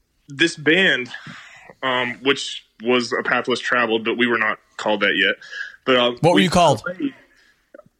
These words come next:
Speaker 1: I can't even remember, honestly.
Speaker 2: Really? Okay.
Speaker 1: Yeah.
Speaker 2: It was probably
Speaker 1: I can't
Speaker 2: terrible. <laughs>
Speaker 1: remember.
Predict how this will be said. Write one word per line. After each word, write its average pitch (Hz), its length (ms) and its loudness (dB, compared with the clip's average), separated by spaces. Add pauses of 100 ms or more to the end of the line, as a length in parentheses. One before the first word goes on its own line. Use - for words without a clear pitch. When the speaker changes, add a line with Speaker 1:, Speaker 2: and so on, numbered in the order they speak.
Speaker 1:
I - 100 4
can't 135 320 -2
even 104 180 -2
remember, 95 640 2
honestly. 190 180 4
Speaker 2:
Really? 214 380 6
Okay. 175 500 2 (120)
Speaker 1:
Yeah. 127 220 4 (220)
Speaker 2:
It - 40 0
was 180 160 4
probably 180 300 4
Speaker 1:
I - 20 6
can't - 60 6
Speaker 2:
terrible. 147 420 4
<laughs> - 0 -
Speaker 1:
remember. - 160 2